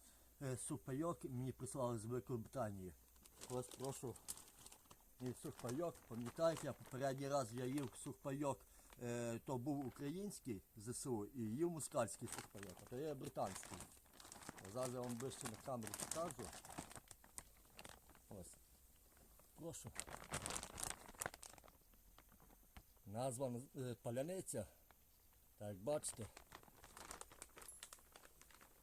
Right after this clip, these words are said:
Що, зараз будемо його розпечатувати. Будемо знімати пробу.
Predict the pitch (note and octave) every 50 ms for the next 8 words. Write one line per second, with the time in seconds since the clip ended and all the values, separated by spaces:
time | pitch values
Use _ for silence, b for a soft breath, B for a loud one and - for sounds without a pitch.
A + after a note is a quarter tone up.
0 | - - - - - - - - - - - - - - D3 B2+ A2 G#2+ A#2 B2+
1 | C3 C#3+ D3 D#3 D#3+ E3+ F3 E3 D3+ D#3 D#3+ D#3+ D#3+ E3 - - F3+ - D3+ C3+
2 | B2+ - - D3+ - D#3+ D#3+ D#3+ - - - - - - - - - - - -
3 | - - - - - - - - - - - - - - - - - - - -
4 | - - - - - - - - - - - - - - - - - - - -
5 | A#2 C3+ C#3+ D3 E3 D3 C3+ D3 D3+ D3+ C#3+ C#3+ - - E3+ - - G#3 G3+ F#3+
6 | D3 C3 A2+